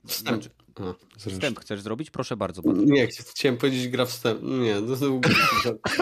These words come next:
Speaker 1: <laughs> To tak nawiązując, jak jeszcze siedzieliśmy w tym głupim temacie, to mówię,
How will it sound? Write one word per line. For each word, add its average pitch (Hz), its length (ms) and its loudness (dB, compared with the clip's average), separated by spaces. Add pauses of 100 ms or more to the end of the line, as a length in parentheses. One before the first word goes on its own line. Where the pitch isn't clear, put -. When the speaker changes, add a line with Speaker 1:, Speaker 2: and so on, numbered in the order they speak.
(220)
Speaker 1:
<laughs> 453 240 2
To 185 180 2
tak 202 360 2
nawiązując, 220 680 4
jak 196 140 2
jeszcze 196 220 -2
siedzieliśmy 180 520 2
w 403 100 2
tym 156 120 -4
głupim 165 380 0
temacie, 151 500 0
to 139 120 -8
mówię, 135 320 -2